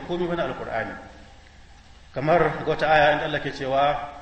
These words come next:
"Wa nazzalna alaykal kitaba tibyanan li kulli shay'in."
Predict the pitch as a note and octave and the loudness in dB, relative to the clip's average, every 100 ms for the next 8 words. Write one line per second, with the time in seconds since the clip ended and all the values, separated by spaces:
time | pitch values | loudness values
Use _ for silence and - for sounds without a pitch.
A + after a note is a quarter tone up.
0 | - B2+ D#3 D3+ A#2+ D3+ D#3+ D#3+ E3 C3+ | -14 -4 -2 -2 -2 0 0 2 0 0
1 | C#3 C#3 D3 C#3+ A#2 C#3 B2 - A2+ C3 | -2 -2 -4 -6 -4 -2 -2 -8 -6 -2
2 | C#3 B2 B2 - C#4+ A#3+ G3 C3+ - C3 | 0 -2 -6 -4 0 2 2 0 0 -2
3 | C3 D#3 - - | -2 -2 -2 -8